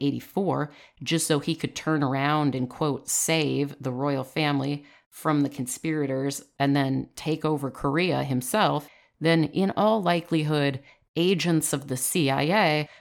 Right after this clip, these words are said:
were a major factor in the April Revolution and were planning a bait and switch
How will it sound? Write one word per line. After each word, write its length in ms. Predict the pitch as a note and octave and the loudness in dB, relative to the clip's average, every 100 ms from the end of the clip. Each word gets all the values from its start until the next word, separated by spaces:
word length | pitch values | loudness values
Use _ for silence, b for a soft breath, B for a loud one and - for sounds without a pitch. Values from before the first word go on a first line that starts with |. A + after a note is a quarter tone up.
| B | B
were 140 | G#3 | 0
a 60 | C4+ | 2
major 400 | A#3+ G3 G3+ G#3+ | 4 2 0 -4
factor 680 | - F3+ E3+ F3 - C3+ C#3 | -2 0 0 -2 -4 -4 -2
in 280 | C#3+ C#3 C#3+ | 0 2 2
the 160 | E3+ | 2
April 380 | F#3 A3 F3 C3+ | 0 0 -2 -2
Revolution 800 | B2+ B2+ B2 B2 A2+ - G2 G#2+ B B B | -2 -4 -4 -6 -6 -6 -6 -8 B B B
and 200 | E3 E3+ | 0 0
were 120 | F3+ | 0
planning 760 | F3 - G3+ A3+ A3+ E3+ D#3+ D#3+ | -4 -2 0 2 4 4 4 2
a 60 | C#3+ | -2
bait 400 | B2+ C#3+ C#3+ - | 0 2 2 0
and 160 | B2 | -2
switch 640 | - - A#3+ G3+ F#3 - | -4 -2 0 0 -2 -4